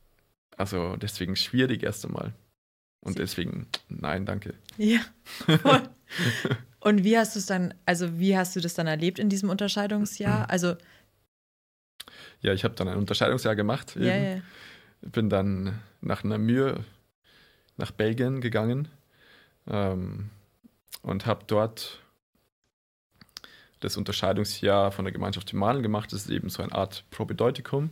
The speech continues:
Speaker 2: Mhm.
Speaker 1: Ähm, also ein Jahr, um zu erkennen, was ist,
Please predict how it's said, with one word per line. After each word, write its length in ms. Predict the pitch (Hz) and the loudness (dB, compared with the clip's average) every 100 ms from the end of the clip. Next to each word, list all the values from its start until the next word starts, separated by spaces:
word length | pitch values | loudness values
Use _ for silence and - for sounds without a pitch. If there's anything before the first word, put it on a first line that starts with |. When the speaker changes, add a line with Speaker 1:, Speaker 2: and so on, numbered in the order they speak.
| - | -4
Speaker 2:
Mhm. 460 | 208 185 190 208 233 - _ | -2 0 2 0 0 -6 _
Speaker 1:
Ähm, 840 | - 107 104 98 98 95 92 92 98 | -2 2 4 2 2 0 -2 -4 -4
also 240 | - 104 - | -4 -4 2
ein 280 | 107 123 127 | 4 4 4
Jahr, 480 | 107 110 127 120 - _ _ _ _ _ _ _ | 4 4 2 -2 -8 _ _ _ _ _ _ _
um 640 | - 117 110 101 101 107 107 _ _ _ _ _ _ _ | 2 4 4 2 0 -4 -8 _ _ _ _ _ _ _
zu 180 | - 107 | -8 -4
erkennen, 580 | 95 - 117 110 107 92 | -4 -2 0 2 2 2
was 200 | 104 - | 0 -2
ist, 200 | 104 | -6